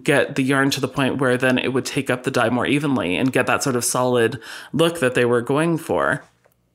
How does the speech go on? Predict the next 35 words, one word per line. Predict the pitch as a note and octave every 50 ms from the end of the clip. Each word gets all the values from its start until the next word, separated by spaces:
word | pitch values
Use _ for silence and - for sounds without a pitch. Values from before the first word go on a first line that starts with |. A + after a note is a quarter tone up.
| _ _ _ _
Sometimes | - - F#3 F#3+ - -
it's | D#3+ D#3
about | E3+ E3+ E3 E3
expectations | D#3+ D#3 - B2+ - D#3 C#3+ - E3 D#3 D3
and | D3 C3+ B2+
personal | - D3+ C#3+ - - C#3+ C3
preference. | - C3+ B2 B2 - D3+ D3+ D3 D3
And | - C#3 C3 C3 B2+ - - - - - - _
yeah, | D#3 F3 G3+ E3
I | G2 C3+
mean, | D#3 D3+ C#3+ C#3 C3 A2 - - - - _
you | - D#3+
know, | E3 C#3 C3
to | - -
my | F#3+ G#3
mind, | G3+ E3+ C#3 C3 C#3
if | C3+ C#3
it's | D3 B2+ -
hand | - D3 C3+ C3
dyed, | C3+ C3+ C3 B2+
you | B2+ B2+
wanna, | C3 C3 B2+ B2 A2 - - _
you | - - D3+ C#3
want | C3+ B2+ C3
it | - -
to | - C3
look | A2 - -
hand | - A3 A3+ A3+
dyed. | A#3 B3+ B3+ C4 -
If | - - D#3+ -
it's, | D#3 C#3+ D3 - - - -
you | F3
know, | C#3+ C3 B2+ B2 -
if | - B2 -
it's | C3 A#2+ - - - -